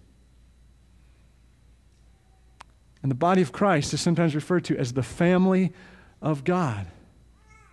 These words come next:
Can we be a team? Can we be a family? If this is a place where you feel less alone because you're connected at this place,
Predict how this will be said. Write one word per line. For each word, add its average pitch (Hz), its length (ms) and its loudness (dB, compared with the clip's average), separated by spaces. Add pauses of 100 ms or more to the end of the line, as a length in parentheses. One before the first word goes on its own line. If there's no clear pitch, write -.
(2000)
Can 143 220 0
we 220 140 4
be 214 260 2
a 196 60 0
team? 220 540 2
Can 165 220 2
we 240 160 4
be 247 220 2
a 180 60 2
family? 214 520 0 (300)
If 160 200 2
this 269 280 4
is 277 160 2
a 285 60 2
place 180 960 0 (1040)
where 165 180 4
you 185 260 6
feel 196 480 4
less 190 380 4
alone 170 680 4
because 139 260 0
you're 165 140 2
connected 165 500 0
at 151 80 -4
this 170 160 0
place, 190 460 -2